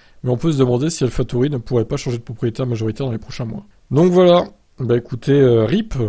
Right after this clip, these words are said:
Alors j'imagine qu'il y aura des, une minute de silence, euh, un hommage demain pour, avant la course, concernant Dietrich Mateschitz.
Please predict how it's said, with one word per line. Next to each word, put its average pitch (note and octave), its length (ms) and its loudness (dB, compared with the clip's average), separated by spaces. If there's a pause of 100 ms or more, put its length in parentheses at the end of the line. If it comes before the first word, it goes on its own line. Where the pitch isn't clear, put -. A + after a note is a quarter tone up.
(560)
Alors A#2 300 4
j'imagine A#2+ 380 0
qu'il - 100 -10
y - 20 -2
aura A2+ 140 2
des, G#2+ 580 -4 (220)
une A#2 80 -6
minute A2+ 240 -4
de A#2 60 -12
silence, D#3+ 500 -6
euh, G#2+ 140 -4
un A2 160 -6
hommage C3+ 420 2 (160)
demain C#3+ 380 0 (160)
pour, C#3+ 180 -2
avant C#3 300 -2
la C#3 80 0
course, - 400 -8 (1080)
concernant B2+ 680 -4 (100)
Dietrich B2+ 500 -4
Mateschitz. C3+ 760 -4